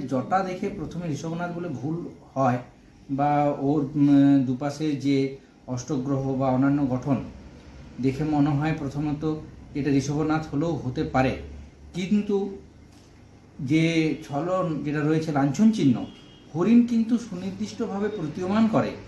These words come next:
যে এটি কিন্তু ঋষভনাথ নয়, এটি শান্তিনাথের মূর্তি। সেই হিসেবে বলা যেতে পারে এটি বিরল প্রজাতির শান্তিনাথের মূর্তি। এই ধরনের মূর্তি আমাদের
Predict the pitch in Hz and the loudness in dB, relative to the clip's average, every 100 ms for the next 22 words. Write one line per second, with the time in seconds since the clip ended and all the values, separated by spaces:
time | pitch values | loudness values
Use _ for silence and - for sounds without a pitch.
0 | - - - 131 175 214 139 127 196 196 | -18 -20 -14 -2 2 2 2 0 0 0
1 | 170 143 196 277 - - - - - - | 0 2 4 2 0 -14 -20 -20 -20 -12
2 | 151 143 233 240 240 226 - 160 196 190 | -8 0 4 6 6 4 0 -4 -4 -6
3 | 139 135 131 151 139 123 92 - - - | -2 -2 -2 -4 -4 -6 -10 -14 -18 -20
4 | - - - - - - - - - - | -20 -20 -20 -20 -20 -20 -20 -20 -20 -12
5 | - 202 208 233 185 165 190 202 220 151 | 2 2 4 2 4 4 2 2 0 2
6 | 135 156 143 139 190 226 240 - - - | 2 -2 -4 -4 -2 -2 -2 -10 -20 -18
7 | 113 151 190 214 208 202 202 202 - 165 | 0 4 4 4 2 0 2 0 -4 -6
8 | 156 160 143 147 127 - 120 - 175 208 | -4 -4 -2 2 2 2 -4 0 0 0
9 | 196 - 156 190 220 240 220 180 170 - | -4 -8 -6 0 6 6 6 2 -4 -4
10 | 180 - - - - 127 170 175 202 | -6 -6 -16 -20 -10 -4 -2 2 0